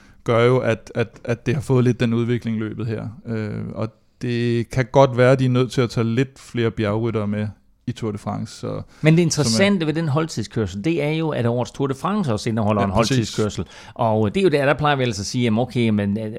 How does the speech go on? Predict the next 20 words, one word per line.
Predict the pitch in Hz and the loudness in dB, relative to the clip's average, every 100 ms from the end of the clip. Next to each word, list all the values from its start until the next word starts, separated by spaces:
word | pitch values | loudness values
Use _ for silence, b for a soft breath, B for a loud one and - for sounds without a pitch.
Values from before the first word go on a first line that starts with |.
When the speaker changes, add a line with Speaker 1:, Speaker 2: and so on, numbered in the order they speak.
| - - | -8 -4
Speaker 2:
der | |
er | 143 120 | 0 0
andre | 120 147 | 0 -2
hold, | 92 113 | -2 -2
som | 107 104 | 0 -4
plejer | 101 110 131 | -2 -2 0
at, | 104 101 104 - - - - | 0 0 -4 -6 -8 -6 -6
at, | |
at, | 110 113 | -4 -4
at | |
gøre | 107 123 | 2 4
det | 131 107 | 4 2
rigtig, | 127 110 | -2 -4
rigtig | 107 - - | -6 -4 6
godt | - - | 8 8
der. | - 143 214 B B B 120 | 6 2 0 B B B -2
Øh, | 127 120 120 120 123 - 139 | 0 2 0 -2 -6 -2 0
men | 135 127 | 4 2
Team | 120 123 107 | 2 0 0
Sky | - 113 139 160 | 0 0 2 0